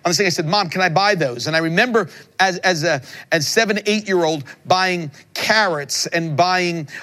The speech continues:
uh, I, I think it was cucumbers, and buying all these different vegetables. And with the, with the backyard that we had on Long Island, I said, "Let's bury these. Let's put these seeds in the ground." And I'll never forget burying them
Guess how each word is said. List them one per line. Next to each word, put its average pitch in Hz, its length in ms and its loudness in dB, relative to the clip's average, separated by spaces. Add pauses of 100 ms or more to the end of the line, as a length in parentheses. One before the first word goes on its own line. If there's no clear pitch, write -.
(180)
uh, 151 500 2 (260)
I, 156 160 0
I 156 60 0
think 156 220 -4
it - 20 -10
was 156 120 -2
cucumbers, 147 800 -2
and 156 160 -4
buying 185 400 0 (240)
all 247 280 2
these 254 300 -2
different 185 520 -2
vegetables. 151 640 -2 (320)
And 185 160 2
with 185 120 -4
the, 175 220 -2 (220)
with 180 160 0
the 180 80 -2
backyard 190 640 0
that 175 120 -2
we 170 100 0
had 185 280 0
on 165 120 -4
Long 165 200 0
Island, 180 260 0
I 147 60 -2
said, 143 180 -4
"Let's 185 220 2
bury 190 420 0
these. 123 240 -10
Let's 175 200 -2
put - 260 -6
these 208 200 0
seeds 165 600 -2 (340)
in 202 140 2
the 185 80 4
ground." 170 480 2 (400)
And 226 120 4
I'll 208 100 0
never 220 420 2
forget 170 580 -2
burying 190 400 0
them 143 220 -4